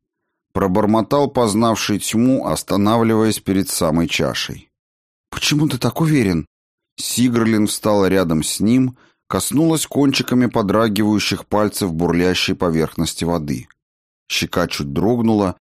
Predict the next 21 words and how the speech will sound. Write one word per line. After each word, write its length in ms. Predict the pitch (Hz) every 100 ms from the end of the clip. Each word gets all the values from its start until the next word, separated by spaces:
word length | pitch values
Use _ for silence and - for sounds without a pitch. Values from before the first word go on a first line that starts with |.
| _
словно 520 | - 104 123 123 123
от 240 | - 107 85
сдерживаемой 800 | 85 107 95 98 98 98 98 98
боли. 460 | 90 78 52 55 - _ _ _ _ -
"Я 140 | 120
совсем 400 | - 117 - 120
забыла, 480 | 117 127 120 90 87
как 220 | - 101
это?" 260 | - - 71 - _ _ _ _ _ _
"Посвящение?" 1000 | - - 64 - - 90 107 80 53 - _ _ _ _ -
глухо 480 | 78 92 113 -
сказал 420 | 95 - 85 85 80
Хедин, 460 | - 120 107 110
становясь 600 | - 98 85 78 82 -
рядом. 500 | 85 80 64 - - _ _ _ _ _ 120
"Да". 400 | 139 113 80 - _ _ _ _ _ _
Сигрлин 680 | - - 104 95 95 92 87
застыла, 800 | 78 82 - - 135 135 120 104 - _ _
глаза 540 | 87 87 98 95 127 139
крепко 440 | 113 123 123 120
зажмурены, 840 | 107 117 113 113 101 76 58 50